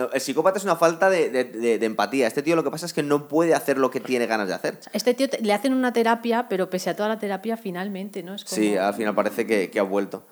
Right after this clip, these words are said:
Speaker 1: Que es, que se ha curado del tratamiento, no sabemos, al final, ¿o no?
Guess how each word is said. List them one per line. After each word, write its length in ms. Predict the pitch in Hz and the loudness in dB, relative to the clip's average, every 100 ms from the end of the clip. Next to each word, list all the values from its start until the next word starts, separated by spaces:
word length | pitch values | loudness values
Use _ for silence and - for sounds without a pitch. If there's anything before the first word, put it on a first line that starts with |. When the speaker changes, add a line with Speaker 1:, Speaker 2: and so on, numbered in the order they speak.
| - | -8
Speaker 1:
Que 60 | - | -6
es, 80 | 135 | -2
que 120 | 135 | -2
se 120 | 160 | 0
ha 60 | 156 | 0
curado 480 | 160 160 165 165 147 | 2 6 6 6 4
del 120 | 135 | 2
tratamiento, 520 | 131 123 156 170 123 | 0 0 0 -2 -4
no 100 | 120 | -4
sabemos, 440 | 120 113 123 95 107 | -2 0 -2 -4 -8
al 80 | |
final, 280 | - 113 104 | -6 -4 -4
¿o 80 | 98 | -4
no? 160 | 120 | -6